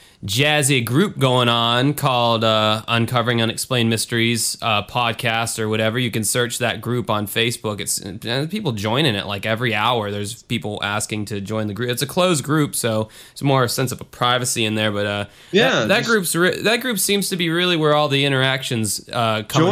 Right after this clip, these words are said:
Speaker 2: Join in
Speaker 1: from.
Speaker 2: on the fun. We, we, we could always use more people in the group.
Speaker 1: Yeah, I love, I love how people will just have just kinda taken it and ran with it and, like, kinda turned it into their own little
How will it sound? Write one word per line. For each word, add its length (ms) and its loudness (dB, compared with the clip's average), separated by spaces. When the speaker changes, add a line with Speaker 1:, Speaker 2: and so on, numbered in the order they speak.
Speaker 2:
Join 60 0
in 60 2
Speaker 1:
from. 100 2
Speaker 2:
on 120 0
the 100 0
fun. 580 0
We, 200 -6
we, 300 -4
we 200 -2
could 140 0
always 340 2
use 300 2
more 200 4
people 420 0
in 80 2
the 80 0
group. 360 -4
Speaker 1:
Yeah, 240 2
I 80 2
love, 400 0
I 120 2
love 260 2
how 160 2
people 360 -2
will 140 2
just 460 -4
have 200 -2
just 240 -2
kinda 260 0
taken 420 0
it 60 2
and 160 -4
ran 300 0
with 180 -2
it 120 -2
and, 100 -2
like, 200 -4
kinda 260 -4
turned 300 -2
it 100 -4
into 180 -6
their 180 0
own 160 0
little 340 -4